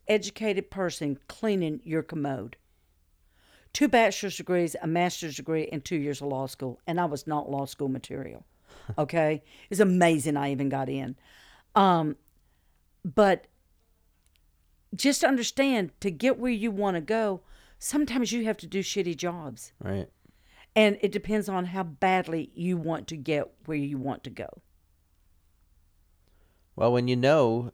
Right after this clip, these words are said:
Speaker 2: that this is the thing you wanna do, then everything else rallies around it. You know,
Speaker 1: Right.
Speaker 2: it's just, it's
Speaker 1: 'Cause, you know, when you think about it, Jason, when we tell people that are not in this business, "I drove for eight hours. What kind of money did you make?" "Seventy-five dollars." "What?"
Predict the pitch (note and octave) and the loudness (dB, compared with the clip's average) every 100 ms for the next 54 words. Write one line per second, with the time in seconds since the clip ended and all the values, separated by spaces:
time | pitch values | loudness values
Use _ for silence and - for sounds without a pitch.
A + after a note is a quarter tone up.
0 | - G2+ F2 - _ _ - A2 A2+ A2 | -6 -2 -2 -2 _ _ -4 -2 -2 -2
1 | G#2+ - A2 G#2+ G#2 G#2 G2+ A#2+ G2 F#2+ | -6 -2 -2 0 0 0 0 2 4 2
2 | F2+ F#2+ F#2+ G2+ F#2 F#2 F#2 - _ F2 | 0 -2 -4 -4 -2 -2 -4 -10 _ -2
3 | F2+ F2+ F2+ F2+ F#2 D#2+ - - - E2 | 0 0 -2 -2 -2 -2 -8 -12 -8 -2
4 | F#3+ - F#2 - F2+ - - - D4+ D4 | 0 -2 -6 -8 -8 -8 -10 0 0 2
5 | F#4+ F4+ C#4+ C4+ C#4+ C#4+ C4 C4+ A3 - | 4 4 4 2 0 -2 0 -2 -2 -2
6 | F#3 F3 - F#3+ G3+ - _ _ _ - | 0 0 -2 -6 -8 -14 _ _ _ -20
7 | - - - A3+ B3 D#4+ - C#4 C4 - | -20 -6 2 4 4 4 0 0 0 -2
8 | B3 G#3+ E3 D3+ E3 D#3+ D#3+ F#3 G3 F#3 | -4 -2 -4 0 0 0 0 0 0 -2
9 | F3+ - F3+ E3+ D3 D3 C#3 - - _ | -4 -4 -2 -2 -4 -8 -8 -12 -20 _
10 | _ _ _ _ _ _ C#4 A3+ A#3 - | _ _ _ _ _ _ -6 0 0 0
11 | - F#3 F#3 F3+ F3+ E3 D#3+ A3 A3 A#3 | -2 0 2 0 0 -4 -6 -8 -4 -4
12 | G3+ G#3 F3 F#3 D3+ C3+ - G#3 F#3 E3+ | -4 -4 -6 -8 -8 -10 -8 -4 -4 -4
13 | E3 D3+ D#3+ D3 D3 E3 - - _ _ | -4 -6 -4 -6 -6 -8 -14 -20 _ _
14 | _ _ _ _ _ C#3+ F3+ D4+ | _ _ _ _ _ 0 0 0